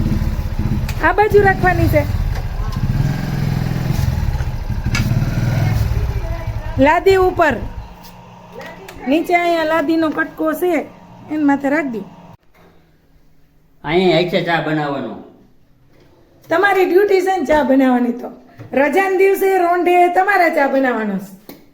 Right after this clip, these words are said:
Speaker 2: રજાના દિવસે રોંઢો હે? હવે બસ આવવાની તૈયારી હે રાજકોટ જવાની.
Speaker 1: હા, અંધારું થઈ ગયું કા?
Speaker 2: તો?
Speaker 1: સરસ. ચા બનાવતા પણ અડધી ડીશ જ આવડે, એનું શું કરું?
Speaker 2: આખી ડીશ આવડે.
Speaker 1: આવડે?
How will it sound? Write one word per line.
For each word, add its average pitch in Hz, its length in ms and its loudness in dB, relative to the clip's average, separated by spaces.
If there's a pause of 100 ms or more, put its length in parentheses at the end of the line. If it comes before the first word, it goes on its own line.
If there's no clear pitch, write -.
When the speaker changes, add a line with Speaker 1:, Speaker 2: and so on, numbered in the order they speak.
Speaker 2:
રજાના 165 280 -4
દિવસે 170 360 -2
રોંઢો 160 340 4
હે? 208 160 4 (300)
હવે 143 160 -4
બસ 180 280 -2
આવવાની 202 360 0
તૈયારી 208 340 0
હે 233 160 -2
રાજકોટ 196 380 -4
જવાની. 139 380 -6 (280)
Speaker 1:
હા, 277 340 0
અંધારું 349 380 0
થઈ 320 160 0
ગયું 285 200 -2
કા? 359 200 2 (360)
Speaker 2:
તો? 196 360 -2 (1900)
Speaker 1:
સરસ. 302 380 -2
ચા 330 160 2
બનાવતા 359 440 0
પણ 359 160 2
અડધી 349 300 2
ડીશ 370 240 2
જ 339 120 0
આવડે, 359 220 4
એનું 359 220 -2
શું 381 100 -6
કરું? 196 220 -2
Speaker 2:
આખી 160 300 -10
ડીશ 175 200 -2
આવડે. 127 240 -4 (280)
Speaker 1:
આવડે? 339 220 2